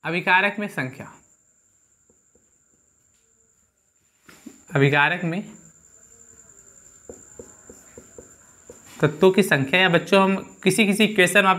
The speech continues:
देखेंगे, किसी के solution हमने केवल संख्या लिख दिया है, तो उसका मतलब आप जानते रहिए कि अभिकारक में तत्वों की संख्या की बात किया जा रहा है।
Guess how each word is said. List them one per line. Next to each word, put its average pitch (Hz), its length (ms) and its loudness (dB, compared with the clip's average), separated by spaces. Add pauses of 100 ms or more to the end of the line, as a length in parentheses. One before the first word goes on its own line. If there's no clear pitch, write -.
देखेंगे, 160 480 0 (840)
किसी 165 220 0
के 208 100 2
solution 180 460 -2
हमने 214 180 -2
केवल 202 180 2
संख्या 185 380 -2
लिख 190 160 -4
दिया 196 220 2
है, 240 100 -4
तो - 300 -12
उसका 170 200 0
मतलब 160 280 2
आप 127 60 -6
जानते 131 280 0
रहिए 196 240 0
कि - 560 -16
अभिकारक 160 420 -2
में 208 120 -6
तत्वों 160 260 -4
की 165 100 -4
संख्या 143 300 -2
की 139 140 -6
बात 123 280 -2
किया 120 160 0
जा 113 160 -10
रहा 120 120 -12
है। - 260 -16